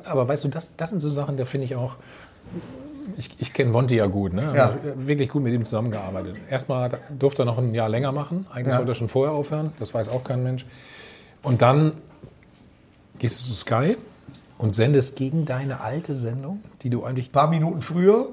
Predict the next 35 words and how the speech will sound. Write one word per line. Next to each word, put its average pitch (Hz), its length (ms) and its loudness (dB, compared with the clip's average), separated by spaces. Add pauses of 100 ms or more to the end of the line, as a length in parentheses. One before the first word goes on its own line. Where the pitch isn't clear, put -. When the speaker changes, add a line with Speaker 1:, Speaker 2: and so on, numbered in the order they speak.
(260)
Speaker 1:
Ja, 107 180 2
aber 117 140 2
die 110 80 -2
dich 110 140 -2
groß - 260 -4
gemacht 101 360 -6
hat. 127 180 -12
Machst 110 220 -6 (100)
Speaker 2:
Ja. 123 40 2
Speaker 1:
du 170 60 2
sowas, 196 420 -6
Marco? 143 240 -4 (120)
Also 135 120 0
Speaker 2:
Nein. 131 120 4
Speaker 1:
ich - 140 -2 (100)
Speaker 2:
Ja, 151 120 8 (720)
glaub 185 200 6
mir, 190 100 2
ich 208 240 2
hab 220 200 6
mit 208 180 2
der 175 100 6
ganzen, 220 340 6
mit 208 120 2
dem 214 100 4
ganzen 254 240 0
Geschäft 214 280 4
nichts 226 160 -2
zu 208 80 0
tun. 170 300 0 (200)
Und 139 120 -2
selbst 170 300 0
ich - 280 -2
sage 180 300 4
dann, 170 240 4